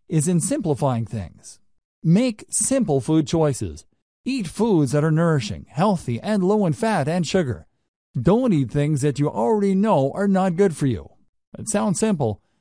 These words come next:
but unless you've addressed all the underlying issues that are causing you to have an issue with healthy eating, these simple rules of thumb will be harder and harder to abide by. The foolproof diet begins and ends with you.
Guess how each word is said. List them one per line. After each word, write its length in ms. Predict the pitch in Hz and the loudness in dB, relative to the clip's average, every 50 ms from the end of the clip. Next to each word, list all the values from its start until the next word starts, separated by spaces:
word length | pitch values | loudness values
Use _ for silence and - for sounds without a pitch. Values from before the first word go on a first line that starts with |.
| _ _ - | _ _ 0
but 140 | 139 147 147 | 2 2 2
unless 460 | 156 151 156 180 226 320 285 - - | 2 2 0 0 -2 -2 -4 -4 -2
you've 180 | 226 208 156 160 | 0 0 0 0
addressed 440 | 135 120 139 156 165 165 147 - - _ | -2 0 0 0 0 0 -2 -6 -8 _
all 280 | - 160 165 185 202 196 | -2 -2 0 2 2 0
the 160 | 165 165 156 - | 0 0 -2 -2
underlying 520 | - 170 160 156 151 147 151 151 147 151 139 | 0 0 0 2 2 2 2 2 2 0 0
issues 380 | 156 165 160 - - 156 156 131 | 0 -2 -2 0 0 -2 0 0
that 120 | 147 139 | 0 0
are 100 | 131 131 | 0 0
causing 480 | 117 - 156 160 160 147 139 143 143 139 | -2 -2 -2 -2 -2 -2 -2 -2 -2 -2
you 220 | 143 151 156 156 | -2 0 -2 -2
to 140 | - 139 117 | -2 -2 -2
have 280 | 113 131 139 143 139 127 | -2 -2 0 -2 0 0
an 140 | 127 123 | -2 -2
issue 340 | - 165 175 156 - - 156 | 0 0 0 0 0 0 -2
with 140 | 147 143 127 | 0 0 2
healthy 420 | 135 151 151 123 143 131 127 165 | 2 2 0 0 -2 -4 -4 -2
eating, 300 | 214 208 143 123 117 110 _ _ _ _ _ _ _ _ - | -2 0 0 0 -2 -2 _ _ _ _ _ _ _ _ -6
these 360 | - 123 147 190 214 214 - | -2 2 2 4 4 4 2
simple 400 | - - 214 240 254 226 302 294 | 0 0 0 0 0 0 -2 -4
rules 320 | 240 233 233 240 220 156 | -2 -2 0 0 0 2
of 120 | 170 156 123 | 0 0 0
thumb 340 | - 240 254 208 156 143 147 | 0 0 2 2 2 2 2
will 120 | 156 175 | 2 0
be 120 | 175 196 | 0 0
harder 480 | 180 156 - 254 262 247 190 143 147 160 | -2 -2 -2 -2 0 0 0 0 0 -2
and 200 | - - 196 180 | -2 -2 -2 -2
harder 360 | 160 - 240 247 214 156 143 139 | -2 0 0 0 2 2 2 0
to 120 | - 165 | 0 0
abide 340 | 156 143 160 160 165 156 135 | 0 2 2 2 2 0 -2
by. 320 | 117 98 82 69 71 - _ _ _ _ _ _ _ _ _ _ _ | -4 -6 -8 -12 -16 -20 _ _ _ _ _ _ _ _ _ _ _
The 80 | - 139 | -4 -4
foolproof 600 | - - 269 359 339 226 - 220 208 190 143 123 | -2 0 0 0 0 -2 0 0 2 2 0 0
diet 460 | 120 156 170 165 143 139 139 147 156 160 | 0 0 2 2 2 0 0 -2 -2 -2
begins 600 | 180 165 143 156 226 247 208 160 151 147 135 - - | -2 -2 -2 -2 -2 0 0 2 0 0 -2 -4 -4
and 200 | 196 202 190 175 | -2 -2 0 0
ends 300 | 185 190 165 139 131 127 | 0 0 0 0 0 0
with 200 | 127 135 127 - | 0 0 0 2
you. 340 | 156 143 120 104 73 - | 0 0 0 -2 -6 -12